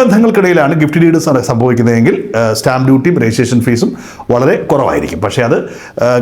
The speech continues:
നിങ്ങളുടെ ബന്ധുവല്ലാത്ത, സ്വന്തമല്ലാത്ത ഒരാൾക്കാണ് കൊടുക്കുന്നതെങ്കിൽ സാധാരണ സെയിൽ ഡീഡിൻ്റെ ചിലവാക്കുന്ന പോലുള്ള കാശ് ചിലവാക്കേണ്ടി വരുന്നത് മാത്രമല്ല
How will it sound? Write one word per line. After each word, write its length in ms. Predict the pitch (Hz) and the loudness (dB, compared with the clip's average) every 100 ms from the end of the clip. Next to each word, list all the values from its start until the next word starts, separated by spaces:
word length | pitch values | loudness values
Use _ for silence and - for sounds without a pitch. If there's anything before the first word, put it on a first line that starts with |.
| 120 127 135 | -2 0 2
നിങ്ങളുടെ 240 | 151 147 147 | 2 2 2
ബന്ധുവല്ലാത്ത, 520 | 143 170 156 156 151 123 | 2 2 2 0 -2 -2
സ്വന്തമല്ലാത്ത 480 | 143 165 160 156 175 | 0 0 2 0 2
ഒരാൾക്കാണ് 340 | 185 160 147 120 | 0 0 0 0
കൊടുക്കുന്നതെങ്കിൽ 500 | 117 113 123 120 208 - - - | 0 2 2 0 -2 -4 -10 -6
സാധാരണ 380 | 120 113 123 131 139 | -4 -2 0 0 0
സെയിൽ 140 | 131 127 | 0 0
ഡീഡിൻ്റെ 260 | 131 131 147 - - | 2 2 0 -4 -4
ചിലവാക്കുന്ന 380 | 120 120 117 120 117 | 0 0 0 0 2
പോലുള്ള 200 | 107 170 - - - - - | 2 0 -4 -16 -18 -20 -4
കാശ് 220 | 139 143 156 | -2 0 0
ചിലവാക്കേണ്ടി 360 | 151 156 151 | 2 2 2
വരുന്നത് 200 | 156 135 143 | 2 2 0
മാത്രമല്ല 380 | - 240 123 | 0 0 0